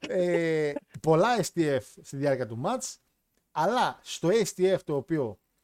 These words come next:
φάνηκε ότι όντως εκεί η φάση πάει να γίνει tap out και υπάρχουν πάρα πολλές, ε, αναφορές ότι εκεί όντως ήταν και το κλείσιμο του κανονικού match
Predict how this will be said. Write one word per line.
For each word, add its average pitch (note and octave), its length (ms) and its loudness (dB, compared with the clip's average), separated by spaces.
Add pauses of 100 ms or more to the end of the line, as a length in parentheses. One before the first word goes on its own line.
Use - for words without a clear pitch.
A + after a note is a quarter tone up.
(160)
φάνηκε E3+ 380 -2
ότι D3 140 -6
όντως F#3+ 260 2
εκεί C#3+ 180 -8
η C3 60 -2
φάση C3+ 340 -2
πάει C3+ 180 -2
να B2+ 100 -4
γίνει B2 220 -6
tap A2 160 -10
out A#2+ 280 0 (720)
και D3+ 320 0 (540)
υπάρχουν E3 420 -2
πάρα F3 220 2
πολλές, E3 640 -2
ε, C3+ 340 -2
αναφορές C3 340 -4
ότι D3+ 100 -4
εκεί D3+ 180 -4
όντως D3+ 160 -4
ήταν C#3+ 140 -8
και C3 60 -6
το A#2+ 120 -10
κλείσιμο C#3 320 -10
του - 80 -18
κανονικού B2+ 400 -6
match - 260 -6